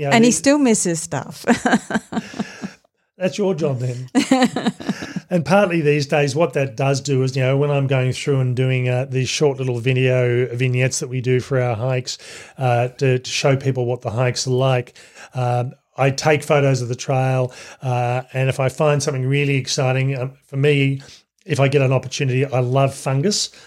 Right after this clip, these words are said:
Speaker 1: and mushrooms and toadstools of all types, uh, and I'll very, very comfortably take lots and lots of photos of those.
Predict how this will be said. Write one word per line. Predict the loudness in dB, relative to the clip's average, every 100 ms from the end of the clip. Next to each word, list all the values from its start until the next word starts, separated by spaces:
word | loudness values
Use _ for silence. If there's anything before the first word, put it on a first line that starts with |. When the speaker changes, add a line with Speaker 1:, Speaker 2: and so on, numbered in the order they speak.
| -8
Speaker 1:
and | -2 0
mushrooms | 2 0 0 0 0 -2
and | -2
toadstools | 0 0 2 0 2
of | 0
all | 0 -2
types, | -2 -2 0 -4 -10 -14 -20 _ -6
uh, |
and | -4 0 2
I'll | 2
very, | 0 0 2 4 0 -2
very | 2 2
comfortably | 0 -2 -2 -2 -4 -4 -4
take | -6 -4 -4 -4 -18 _ _
lots | 2 2 4
and | 0
lots | 0 -2
of | -2
photos | 0 2 0 -2
of | -4
those. | -4 -4 -8 -12